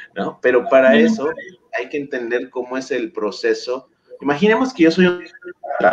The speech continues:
Speaker 1: y yo llego con ustedes y les digo, "A ver, a mí me despidieron, ¿qué hago? ¿Qué sigue?", ¿no?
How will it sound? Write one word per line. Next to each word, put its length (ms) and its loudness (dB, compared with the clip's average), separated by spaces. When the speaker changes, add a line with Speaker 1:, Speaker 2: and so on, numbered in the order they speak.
Speaker 1:
y 120 -6
yo 40 4
llego 200 4
con 120 -4
ustedes 340 -2
y 40 -10
les 100 -4
digo, 140 0
"A 40 2
ver, 140 2
a 40 2
mí 100 -2
me 100 -2
despidieron, 840 -6
¿qué 240 0
hago? 260 0
¿Qué 140 -8
sigue?", 580 -14
¿no? 240 -14